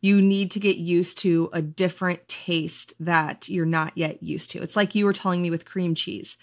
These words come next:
Homemade cream cheese, you can't make store-bought cream cheese at home because of all the crap they put in it. And so it's not actually possible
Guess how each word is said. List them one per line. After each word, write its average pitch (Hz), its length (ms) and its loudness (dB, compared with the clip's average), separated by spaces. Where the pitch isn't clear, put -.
Homemade 240 440 2
cream 220 260 0
cheese, 233 540 -2
you 202 160 0
can't 247 400 0
make 196 600 2
store-bought 196 720 4
cream 196 340 -2
cheese 220 520 0
at 180 160 2
home 190 480 -2
because 196 420 -4
of 185 100 -2
all 180 200 -2
the 180 80 -6
crap 165 340 0
they 180 100 0
put 170 200 -8
in 170 120 -4
it. 214 300 -4
And 180 100 -2
so 170 220 0
it's 165 240 -4
not 180 360 4
actually 170 420 0
possible 196 720 -4